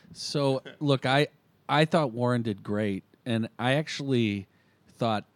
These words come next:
she took advantage. Well, first of all, they helped that they gave her a lot of questions early. So w-,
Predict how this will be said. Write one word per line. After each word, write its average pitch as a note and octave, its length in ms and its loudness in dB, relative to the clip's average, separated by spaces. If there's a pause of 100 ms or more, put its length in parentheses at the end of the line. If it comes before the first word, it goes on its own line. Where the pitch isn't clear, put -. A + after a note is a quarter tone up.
(120)
she - 220 -6
took - 240 -4
advantage. A#2 580 -4
Well, A#2+ 140 -4
first D#3 260 -4
of C3+ 60 -4
all, A#2 60 -2
they A2+ 100 -4
helped A#2+ 300 -2
that A2 160 -8
they A2 100 -4
gave A2 220 -4
her G#2+ 260 -4
a G#2+ 80 -8
lot G2+ 240 -4
of G#2 60 -10
questions G#2+ 440 -6
early. G#2 320 -6
So G#2+ 200 -6
w-, G#2 200 -6